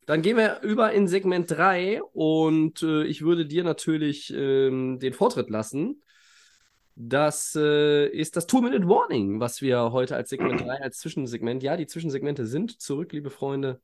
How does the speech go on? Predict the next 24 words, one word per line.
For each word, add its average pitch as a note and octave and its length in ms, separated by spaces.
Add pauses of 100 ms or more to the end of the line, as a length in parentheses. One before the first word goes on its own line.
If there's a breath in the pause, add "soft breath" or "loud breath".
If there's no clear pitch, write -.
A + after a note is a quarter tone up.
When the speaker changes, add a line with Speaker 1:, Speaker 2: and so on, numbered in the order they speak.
(580 soft breath)
Speaker 1:
Und, A#2+ 580
ähm, A#2 340
ich - 120
werde B2 160
dem A2 140
Christian A#2 400
jetzt G#2+ 180
hier A2+ 120
gleich G#2+ 360
seine G#2+ 540
zwei - 240
Minuten A#2 280
einzählen A2 540
und C3 160
dann A#2 180
kann A#2 260
er, D3+ 380 (720 soft breath)
ähm, A#2 920
über A2 600 (200)
weitere D#3+ 380
Themen, D#3+ 600
Beobachtungen, D3 880 (220)
Zahlen, G3 920
äh, D#3 300